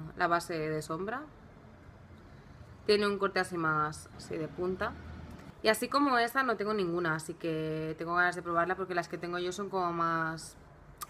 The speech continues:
así, más planitas y más redonditas. Ya os contaré qué tal. Y por último venía esta, que es la más chiquitita de todas, que es pues para hacer eyeliner.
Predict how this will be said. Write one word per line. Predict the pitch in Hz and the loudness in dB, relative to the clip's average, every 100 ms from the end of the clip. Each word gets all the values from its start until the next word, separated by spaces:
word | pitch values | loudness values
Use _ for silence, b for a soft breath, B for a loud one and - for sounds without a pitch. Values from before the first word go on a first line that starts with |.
| - - - B B B B - - | -16 -20 -20 B B B B -20 -6
así, | 190 170 185 175 | -6 -2 0 2
más | 170 170 | 0 0
planitas | - 170 175 202 202 185 185 180 | 0 2 2 2 4 6 4 2
y | |
más | 170 165 | -2 -2
redonditas. | 165 160 165 165 156 156 - - - - - | -2 0 -2 -4 -6 -8 -14 -20 -20 -20 -4
Ya | 175 139 139 | 0 0 -2
os | 147 | -6
contaré | - 151 - 147 | -12 -12 -14 -16
qué | |
tal. | - - - - | -18 -20 -20 -6
Y | - 214 | 0 6
por | 226 | 6
último | 269 262 285 294 302 | 6 2 4 6 6
venía | 262 214 202 196 180 170 - | 6 2 6 6 6 4 2
esta, | 220 226 - 226 - - - - - - - - - - | 2 2 4 2 2 -6 -20 -20 -20 -20 -20 -20 -20 -6
que | 185 | -4
es | |
la | 175 | 0
más | 160 156 - | -2 -2 -6
chiquitita | 170 165 156 135 | -12 -10 -4 -4
de | 123 | -4
todas, | 175 165 190 - - - - - - - b b b b - - | -2 -2 -4 -8 -20 -20 -20 -20 -20 -20 b b b b -8 4
que | 208 208 208 214 | 6 8 6 4
es | 226 - - - - | 2 -6 -20 -8 2
pues | 196 175 170 170 - | 4 6 4 0 0
para | 175 165 | 0 0
hacer | 160 - 165 165 165 160 | -2 -2 0 0 -2 0
eyeliner. | 175 160 156 156 160 | 2 2 -2 -4 -6